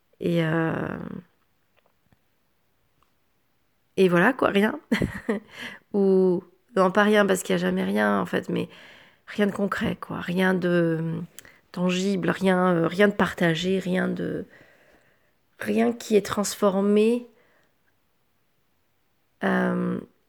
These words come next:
et qui peut amener à d'autres formes de créativité, à, à la confiance, en fait, et, euh, et à cette énergie, en fait,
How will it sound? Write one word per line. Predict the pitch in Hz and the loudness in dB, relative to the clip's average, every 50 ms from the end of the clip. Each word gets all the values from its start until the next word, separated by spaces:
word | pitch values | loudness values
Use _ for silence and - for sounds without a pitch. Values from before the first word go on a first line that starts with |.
| _ - | _ -14
et | - | -12
qui | 185 - 190 180 | -10 -8 -10 -10
peut | - - 190 190 | -6 -2 0 0
amener | 180 180 180 185 196 202 208 202 | 2 2 0 0 0 2 2 2
à | 185 175 170 | 2 2 0
d'autres | 165 220 214 175 175 - _ _ - - | -2 -4 -4 -6 -6 -6 _ _ -18 -16
formes | - - - - 180 180 185 | -16 -10 -4 -2 -2 -2 -2
de | 170 165 | -2 -4
créativité, | - - 190 180 175 175 - - 170 175 175 - - 190 196 196 196 190 | -6 -4 -2 -2 -2 -4 -6 -10 -10 -10 -10 -6 -2 -2 0 0 0 0
à, | 175 170 165 165 170 180 185 _ _ - - _ _ _ _ _ _ _ _ - | -2 -2 -4 -4 -6 -8 -10 _ _ -20 -20 _ _ _ _ _ _ _ _ -8
à | - - | -2 0
la | 180 185 | 2 2
confiance, | 180 - 196 180 - - - 190 190 185 - | 0 0 -4 -4 -4 -2 0 0 -2 -2 -4
en | 180 170 | -6 -6
fait, | - - 190 185 185 185 - - 180 | -6 -4 -4 -4 -4 -4 -6 -8 -6
et, | 165 165 165 | -4 -4 -4
euh, | 165 - - - - - - - - - - - - | -4 -6 -8 -12 -16 -20 -20 -20 -20 -20 -18 -10 -2
et | - 185 | 0 2
à | 175 170 | 2 2
cette | - - - 180 - - 190 | 2 0 -4 -4 -6 -2 0
énergie, | 185 190 190 180 170 175 170 175 185 | 2 4 4 4 2 0 -2 -2 -4
en | 156 151 | -4 -4
fait, | - - - | -6 -12 -16